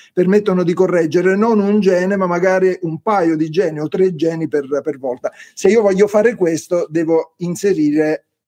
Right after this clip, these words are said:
più molecole, quindi devo inserire più guide, la molecola rosa è, eh, la, la guida che mi serve per andare a tagliare punti precisi, ma devo anche, se voglio modificare i geni, andare a inserire più sequenze che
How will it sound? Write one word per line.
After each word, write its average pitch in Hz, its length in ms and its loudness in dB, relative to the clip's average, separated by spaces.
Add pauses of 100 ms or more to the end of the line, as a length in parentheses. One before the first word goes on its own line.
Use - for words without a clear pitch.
più 277 200 0
molecole, 139 600 -2
quindi 160 220 0
devo 151 200 -2
inserire 160 720 -2 (380)
più 208 180 -2
guide, 160 520 2
la 170 160 -2
molecola 151 400 0
rosa 147 580 -2
è, 139 280 -6
eh, 123 200 -6
la, 127 260 -4 (100)
la 135 120 -8
guida 139 300 -2
che 131 80 -14
mi 131 100 -18
serve 143 240 -4
per 139 120 -6
andare 143 200 -4
a 139 60 -4
tagliare 143 360 -4
punti 156 240 -8
precisi, 190 480 -4 (340)
ma 170 220 -2
devo 175 280 0
anche, 151 420 -2
se - 160 -10
voglio 156 240 -2
modificare 151 500 -2
i 214 60 -4
geni, 135 400 -8
andare 143 600 -2
a 139 180 -8
inserire 127 840 -4
più 208 360 0
sequenze 151 720 -4
che 135 180 -6